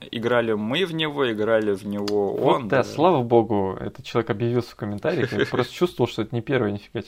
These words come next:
Speaker 2: нифига не первая часть.
Speaker 1: Мгм. И я чувствую, это, это все играли в ней, в неё тогда, да, потому что я
Speaker 2: Да?
Speaker 1: вообще, наверное, единственная другая часть Double Dragon, с которой я знаком, это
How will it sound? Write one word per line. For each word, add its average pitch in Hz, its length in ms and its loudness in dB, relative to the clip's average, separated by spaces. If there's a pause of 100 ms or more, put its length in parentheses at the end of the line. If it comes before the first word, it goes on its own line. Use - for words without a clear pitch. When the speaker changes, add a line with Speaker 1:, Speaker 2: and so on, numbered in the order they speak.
Speaker 2:
нифига 127 280 -4
не 117 60 0
первая 110 300 -6
часть. - 320 -12 (120)
Speaker 1:
Мгм. 107 380 -6 (640)
И 123 120 -2
я 127 160 6
чувствую, 160 380 2
это, 139 120 2
это 123 120 0
все 190 400 4
играли 180 340 4
в 151 80 -2
ней, 139 300 -2
в 120 80 -8
неё 131 240 0
тогда, 117 480 -2
да, 110 200 -4
потому 101 320 -6
что - 140 -12
я 107 100 2
Speaker 2:
Да? 104 40 2
Speaker 1:
вообще, 147 160 4
наверное, 104 500 -2
единственная 127 600 0
другая 123 340 2
часть 120 300 0
Double 107 280 2
Dragon, 113 260 0
с - 60 -14
которой 107 300 -4
я 104 100 4
знаком, 110 380 0
это 98 400 0